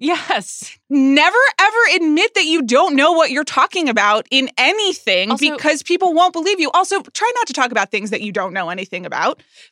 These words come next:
Speaker 2: But, like, that's, that's a great note, but don't, the number of times that I've cut out of a piece, like, "I had never seen this before," or, "I don't know what I'm talking about." Why would you keep reading?
Speaker 1: It's just bizarre. Also, the sub-, the subject is Rihanna. We've wasted time. Like,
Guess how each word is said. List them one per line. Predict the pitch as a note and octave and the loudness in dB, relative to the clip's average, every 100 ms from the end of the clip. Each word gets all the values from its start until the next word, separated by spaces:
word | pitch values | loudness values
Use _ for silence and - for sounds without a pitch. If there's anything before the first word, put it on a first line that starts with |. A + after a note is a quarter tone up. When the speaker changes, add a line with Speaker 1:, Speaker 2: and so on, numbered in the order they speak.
| - | -2
Speaker 2:
But, | A#3+ | -2
like, | B3+ C#4 | 2 0
that's, | C4 C#4+ - | 2 0 -2
that's | A3 A#3 C4+ | 0 0 0
a | |
great | C4 A#3+ B3 | -4 0 -2
note, | A3 A3 C#4+ A#3 | -2 0 0 0
but | A#3+ | -4
don't, | G#3 B3+ D#4+ - _ _ _ _ _ _ _ C4+ | 0 0 0 -4 _ _ _ _ _ _ _ -6
the | C4 | -2
number | F#4 G4+ A4 | 0 0 -2
of | |
times | F#4+ E4 C#4 | -2 -4 0
that | |
I've | B3+ | -2
cut | A#3 - C#4+ | -2 -2 0
out | B3+ | 0
of | A#3+ | -2
a | |
piece, | A#3 - A#3 - | -6 -6 -6 -2
like, | G3+ _ _ _ | -4 _ _ _
"I | A#4+ C5 A4+ | 0 2 0
had | D#4 | 2
never | D#4+ F#4 | 2 0
seen | G4+ A4 G#4+ | -2 -2 -2
this | E4+ | -4
before," | C#4+ B3+ A#3 G3 E3 - | -4 -8 -6 -4 -4 -2
or, | E4+ F4 | 0 2
"I | F#4 B4 | 2 2
don't | A4 | 0
know | D4+ | 0
what | D#4 | 0
I'm | E4 | 0
talking | G#4+ A#4 | -2 -2
about." | F4+ A3+ - | -2 -2 -2
Why | A#3+ E4 G4+ | -2 0 0
would | G#4 | -2
you | G4 | -4
keep | F#4+ F4 - | -4 -6 -4
reading? | E4 C#4 - D3 - _ _ _ _ _ _ _ | -4 -4 -6 -8 -18 _ _ _ _ _ _ _
Speaker 1:
It's | A#3+ - | -14 -14
just | - | -12
bizarre. | G#3+ F#3+ E3+ - | -10 -4 -4 -2
Also, | B3 C#4 | -4 -6
the | B3 G#3+ | -10 -10
sub-, | - B3 | -4 -4
the | G3+ | -4
subject | G#3+ A#3 G#3+ G3+ F3+ | -8 -6 -4 -8 -8
is | |
Rihanna. | E3+ E3 D3+ C#3+ D3+ | -12 -8 -8 -10 -12
We've | E3 E3+ | -12 -12
wasted | F3 D3 - | -12 -12 -14
time. | - D3 D3 C3+ - - | -12 -10 -10 -14 -20 -14
Like, | E3+ - | -14 -12